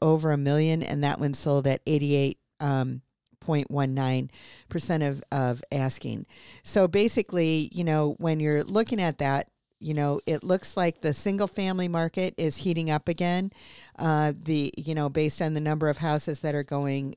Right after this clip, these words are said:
um, pending, the median price, uh, actually was pretty high this week at four thirty-nine.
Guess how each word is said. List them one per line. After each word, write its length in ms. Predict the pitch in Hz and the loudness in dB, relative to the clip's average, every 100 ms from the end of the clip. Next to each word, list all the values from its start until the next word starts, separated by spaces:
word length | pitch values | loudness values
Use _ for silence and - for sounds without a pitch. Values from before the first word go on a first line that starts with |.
| - | -4
um, 260 | 139 135 | -2 -2
pending, 560 | - 185 180 180 185 190 - - - - | -2 0 2 0 0 -4 -8 -20 -20 -10
the 320 | - 160 156 139 | 2 4 4 2
median 580 | 165 175 208 214 202 | -2 0 2 2 0
price, 600 | 175 - 170 202 - - - | -2 0 0 0 -2 -6 -6
uh, 300 | - 165 156 - | 0 2 2 0
actually 440 | 165 165 - 185 170 | -2 -2 -2 -2 0
was 240 | 156 151 | 0 -4
pretty 340 | - - 170 | -6 -2 -2
high 460 | 156 160 156 170 196 | -2 0 0 0 -2
this 280 | 156 175 165 | 0 0 0
week 220 | 180 185 | -2 -2
at 180 | 165 - | -2 -4
four 220 | - 165 | 0 2
thirty-nine. 720 | 160 170 160 160 151 156 190 | 2 0 0 0 0 0 -2